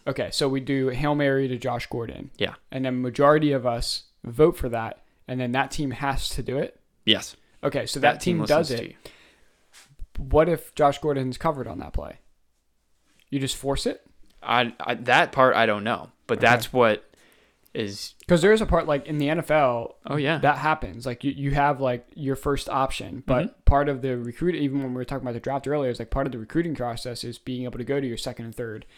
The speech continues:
Speaker 2: Yep.
Speaker 1: and then your check down. You know, like, you need to be able to, like, okay, first guy's covered, second guy's covered, go to your check down. You know, be able to read the defense like that.
Speaker 2: Yeah.
Speaker 1: And so if you had to force it, man, that'd be
Speaker 2: Unless,
Speaker 1: interesting.
Speaker 2: unless they don't.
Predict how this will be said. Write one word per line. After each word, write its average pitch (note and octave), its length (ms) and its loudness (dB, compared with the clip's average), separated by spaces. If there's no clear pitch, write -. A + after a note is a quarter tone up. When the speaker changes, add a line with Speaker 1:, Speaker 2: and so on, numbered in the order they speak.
Speaker 2:
Yep. G2 100 0
Speaker 1:
and B2+ 80 -2
then B2+ 80 -2
your B2 100 -2
check C#3 260 -4
down. G2 300 -12
You B2 80 -10
know, A#2+ 160 -6
like, A#2 220 -6
you B2+ 80 -4
need B2+ 160 -4
to C3 40 -6
be B2 120 -6
able A#2+ 140 -4
to, A#2 40 -10
like, A#2 220 -6
okay, C3 240 -6
first C#3 240 -6
guy's C3+ 180 -2
covered, A2 440 -8
second D3+ 340 -4
guy's B2+ 200 -2
covered, A#2 360 -10
go B2+ 100 -4
to A#2+ 80 -4
your A#2 80 -6
check B2+ 240 -6
down. D#2 220 -12
You B2+ 80 -8
know, B2+ 120 -2
be B2+ 100 0
able C3 100 4
to B2 80 0
read B2+ 200 -2
the A#2+ 100 -6
defense C3 420 -4
like A2 140 -10
that. A2 260 -8
Speaker 2:
Yeah. G#2+ 260 -2
Speaker 1:
And B2 680 -2
so C3+ 260 2
if A#2+ 140 0
you D#3 100 4
had G#3 100 4
to - 60 -2
force D3 300 -4
it, A#2+ 80 -10
man, B2+ 80 2
that'd C3 80 8
be C#3+ 40 6
Speaker 2:
Unless, D#3 380 6
Speaker 1:
interesting. A#2 80 -2
Speaker 2:
unless C3 640 4
they B2 200 8
don't. G#2+ 520 4